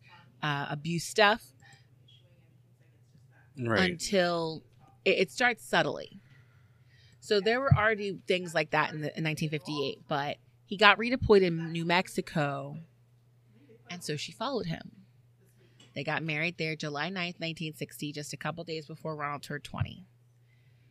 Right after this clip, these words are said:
Speaker 1: When they were in Washington, it started with him being meticulous about how the house was kept. And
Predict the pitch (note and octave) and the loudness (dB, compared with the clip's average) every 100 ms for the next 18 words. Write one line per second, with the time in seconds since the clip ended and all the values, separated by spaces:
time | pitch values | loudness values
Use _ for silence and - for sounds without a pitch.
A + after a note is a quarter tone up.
0 | _ - _ _ _ _ - - - _ | _ -20 _ _ _ _ -20 -20 -20 _
1 | _ - - _ _ _ _ _ _ _ | _ -20 -20 _ _ _ _ _ _ _
2 | F3 F3 G#3 B3 C4+ A3 F#3 F3 E3 F#3+ | -4 -2 0 0 0 -2 0 2 2 0
3 | G#3+ A#3+ A#3 A#3+ A#3 _ _ _ _ F#3 | -4 -2 -4 -6 -12 _ _ _ _ -6
4 | - - F#3+ G3+ F#3+ F#3+ - F3+ F3 F3 | -6 0 2 2 2 -2 -2 -6 -4 -4
5 | E3 D#3+ - E3 E3 D#3+ D#3+ D#3+ D#3 E3+ | -4 -6 -6 -6 -4 -6 -6 -4 -4 -4
6 | D3+ D#3+ D#3 C#3 - - - - _ - | -8 -6 -6 -6 -8 -12 -12 -14 _ -20
7 | _ _ _ _ _ _ - D#3+ D3+ D3+ | _ _ _ _ _ _ -6 -6 -6 -8
8 | D3+ D3+ D3+ | -8 -8 -8